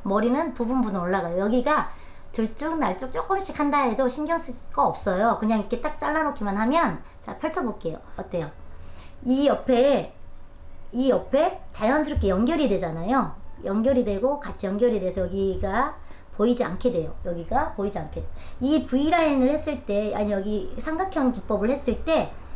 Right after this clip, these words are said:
끝에서 나려-, 내려오면서 이렇게 예쁜 모습, 그리고 가운데 이렇게 제껴주면 시스루뱅, 이렇게 살짝살짝 제껴주면 시스루뱅. 어때요?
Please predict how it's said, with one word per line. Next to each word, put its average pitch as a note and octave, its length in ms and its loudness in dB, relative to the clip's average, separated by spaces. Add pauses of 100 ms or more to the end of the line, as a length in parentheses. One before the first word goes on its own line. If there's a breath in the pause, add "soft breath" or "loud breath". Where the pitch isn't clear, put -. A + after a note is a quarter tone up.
(300 loud breath)
끝에서 F#4 320 2
나려-, A#3+ 380 4
내려오면서 B3 520 2
이렇게 G3 220 -2
예쁜 C#4 280 -2
모습, A#3 440 2
그리고 G#3 320 -2 (100)
가운데 C4 380 4
이렇게 G#3+ 160 -2
제껴주면 A3 720 0
시스루뱅, A#3+ 640 -2 (200)
이렇게 G#3+ 140 -4
살짝살짝 D#4+ 600 0
제껴주면 A#3 520 2
시스루뱅. C4 540 -2 (460)
어때요? G3 320 0